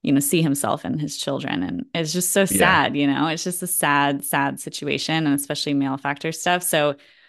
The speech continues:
Speaker 1: <sighs> there's just not a lot of, like, investigation in the conventional side. They don't care that much about root cause. And I was the one pushing so much, and no one could really help us. So I sort of took his health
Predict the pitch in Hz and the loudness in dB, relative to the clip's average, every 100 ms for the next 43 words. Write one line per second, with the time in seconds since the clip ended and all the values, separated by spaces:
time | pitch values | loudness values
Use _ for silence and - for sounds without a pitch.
0 | _ _ _ _ _ _ _ _ _ _ | _ _ _ _ _ _ _ _ _ _
1 | 196 220 - - 240 220 294 254 247 277 | -8 -8 -4 0 2 2 0 2 2 2
2 | 285 190 175 196 220 214 185 165 170 - | 2 0 0 0 -4 -4 -4 -4 -4 -6
3 | 170 147 160 - 104 101 156 160 170 160 | -6 -4 -4 -2 -2 -2 -4 -4 -4 -4
4 | 160 160 147 143 143 143 151 160 196 - | -4 -4 -2 -2 0 0 -2 -2 -4 -6
5 | - 170 160 - 147 - - - - 123 | -4 -2 0 0 -4 -6 -4 -4 -4 -8
6 | - - - - - 165 151 131 - _ | -6 -2 -2 -4 -4 0 2 0 -4 _
7 | - - 160 190 170 156 151 139 143 160 | -6 2 4 4 2 0 0 0 -2 -4
8 | 147 143 - 143 143 139 139 139 - _ | -4 -4 -2 -2 -2 -4 -4 -4 -6 _
9 | _ 160 170 185 175 156 135 147 202 220 | _ -2 0 0 -2 -4 -4 0 0 0
10 | 147 - - 165 165 160 135 - 151 - | -4 -4 -4 -4 -4 -6 -6 -8 -10 -10
11 | - 139 139 | -2 0 0